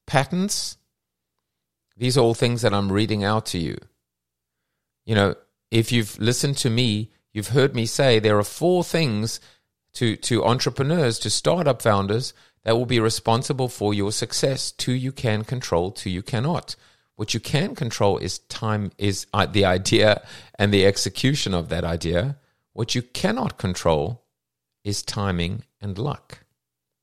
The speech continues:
Idea, execution, timing, and luck. So something to think about for a second, right? Is it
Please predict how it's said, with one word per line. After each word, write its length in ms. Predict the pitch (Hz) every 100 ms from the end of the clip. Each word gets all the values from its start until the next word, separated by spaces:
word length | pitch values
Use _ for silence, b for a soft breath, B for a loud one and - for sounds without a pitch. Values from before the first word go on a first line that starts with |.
| _ _ -
Idea, 440 | 92 101 113 -
execution, 800 | - 554 740 - 85 - 95 131 - _ _ _ _
timing, 580 | - 104 90 90 95 110 _
and 160 | 95 98
luck. 380 | 71 - - - _ _ _ _ _ _ _ _ -
So 140 | 160
something 420 | 143 185 185 151
to 120 | 120 110
think 240 | - 202
about 360 | 277 107 67 -
for 200 | - 90
a 40 |
second, 600 | - 135 - 76 135 - _ _ _ _ _
right? 400 | 95 104 143 - b b _
Is 240 | 139 190 123
it 220 | 95 -